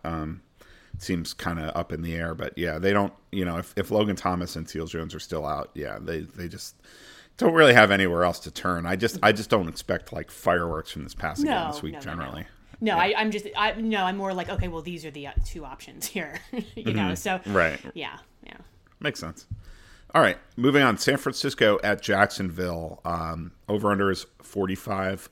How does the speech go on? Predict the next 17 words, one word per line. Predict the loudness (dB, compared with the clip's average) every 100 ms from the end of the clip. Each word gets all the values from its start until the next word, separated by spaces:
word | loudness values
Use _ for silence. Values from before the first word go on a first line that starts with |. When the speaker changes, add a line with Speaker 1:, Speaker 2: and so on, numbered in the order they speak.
| -10
Speaker 1:
Uh, | -6 -6 -6
forty-niners | -6 -4 -2 -4 -6
favored | -4 -2 -2
by | -4
six | -6 -8 -8
and | -8
a | -6
half. | -4 -4 -8 -14 -20 -20 -20 -20 _ 0
Uh, | 2 4
Elijah | 10 10 8
Mitchell | 4 4 6 8
has | 8 6
a |
broken | 4 4 4 -2
Speaker 2:
Mm-hmm. | 0
Speaker 1:
finger, | 0 2 8 10 10 8 8
although, | 6 6 4 4 -2